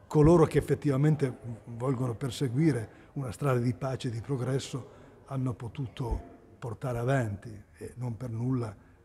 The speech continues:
erano statisti in larga parte di tradizione democratico-cristiana,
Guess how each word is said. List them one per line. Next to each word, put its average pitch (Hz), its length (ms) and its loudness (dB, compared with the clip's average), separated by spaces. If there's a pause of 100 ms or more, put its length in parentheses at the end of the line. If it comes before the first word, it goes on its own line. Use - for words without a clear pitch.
(100)
erano 127 280 -2
statisti 131 500 -8
in 117 100 -4
larga 123 260 -4
parte 123 460 -4
di 107 260 -8 (220)
tradizione 123 480 -4
democratico-cristiana, 120 960 -4